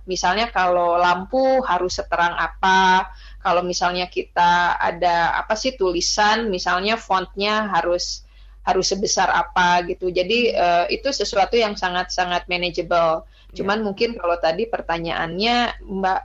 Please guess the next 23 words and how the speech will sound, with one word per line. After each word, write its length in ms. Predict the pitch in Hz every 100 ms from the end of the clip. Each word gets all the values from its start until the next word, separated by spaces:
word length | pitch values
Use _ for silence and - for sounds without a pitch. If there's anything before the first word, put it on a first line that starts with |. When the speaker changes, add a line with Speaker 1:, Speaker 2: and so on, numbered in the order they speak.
| -
Speaker 1:
Mas, 400 | 185 175 165 -
Mas 160 | 190 180
Raffi 320 | 180 - 247
terkait 400 | 208 - 175 170
kusta 420 | - 170 - 226 -
ya. 180 | 170 - - - -
Kalau 240 | 190 185
di 80 | 185
Botanina 480 | 262 175 175 185 247
memang 320 | 202 190 247
kami 320 | 233 - 233
nggak 240 | 202 -
punya 240 | 185 185 185
pengalaman. 800 | 170 170 160 170 196 190 170 170 - - -
Mungkin 320 | 185 226 220
dari 320 | 180 175 175
Mbak 240 | 175 170 190
Widya 480 | 190 170 202 190 180
mungkin 220 | 180 - 165
ya. 160 | 160 156
Speaker 2:
Iya. 240 | 151 190 151 - - -
Gimana, 400 | 254 277 285 247
Speaker 1:
Nah. 320 | 165 -